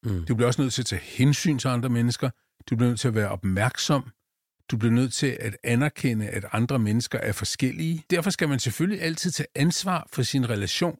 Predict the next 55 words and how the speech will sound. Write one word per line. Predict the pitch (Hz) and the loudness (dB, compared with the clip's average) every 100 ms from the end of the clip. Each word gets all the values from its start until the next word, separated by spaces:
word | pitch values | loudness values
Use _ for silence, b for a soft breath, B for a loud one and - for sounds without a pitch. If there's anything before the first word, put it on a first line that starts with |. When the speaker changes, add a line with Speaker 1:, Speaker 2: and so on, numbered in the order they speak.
| - - | -14 -4
Speaker 1:
Har | 120 | 0
du | |
altid | 135 - 139 | 0 0 -2
været | 139 | -2
god | 143 139 | -2 -4
til | 135 | -2
det, | 131 127 | -4 -2
hvis | 123 | 0
Speaker 2:
Nej. | |
Speaker 1:
du | 113 | 0
sådan | 127 | 0
kigger | 123 131 | 0 0
tilbage? | 123 120 117 113 | -2 -2 2 2
Speaker 2:
Nej, | 92 143 | 2 -2
nej, | 117 98 107 | -4 -4 -2
nej, | 98 | -4
bestemt | 90 - 104 143 | -6 -8 -8 -8
ikke. | 101 104 | -8 -2
Nej, | 104 | -2
Speaker 1:
Mhm. | - | 0
Speaker 2:
nej, | 107 | -2
nej, | 95 - | -4 -6
nej, | 104 117 107 107 | -8 -8 -8 -8
nej, | 107 110 | -8 -6
nej. | 110 | -6
Det | 92 | 0
er | 107 | 0
jeg | 104 | 2
stadig | 82 104 | -2 -4
ikke. | 139 87 - _ - | -4 -6 -10 _ -2
Speaker 1:
Okay. | 107 | 0
Speaker 2:
Altså, | 110 | 2
ikke | 101 101 135 | 2 2 2
nødvendigvis. | 101 113 139 131 - B | 2 0 -2 -4 -8 B
Altså, | 104 101 95 | -2 -2 0
jeg | 101 - | -2 0
kommer | 147 127 | 2 2
da | 110 98 | 2 2
med | 95 | 0
mellemrum | 98 101 135 151 120 | 0 2 2 2 -2
til | - 110 | -2 -4
at | 101 | -2
gøre | 107 131 | -2 -2
ting, | - 139 - 107 | -2 -2 -2 -6
som | - 113 101 - | -2 0 0 0
er | 110 98 | 0 0
for | - - - 117 | -4 -6 -4 -2
egen | 107 104 131 175 160 | 0 2 2 2 0
vindings | 151 147 | 0 -2
skyld, | - 135 | 0 2
eller | 120 | 4
fordi | 110 117 104 | 4 2 2
jeg | 101 110 175 | 2 2 2
vil | 165 143 | 2 2
det, | - | 2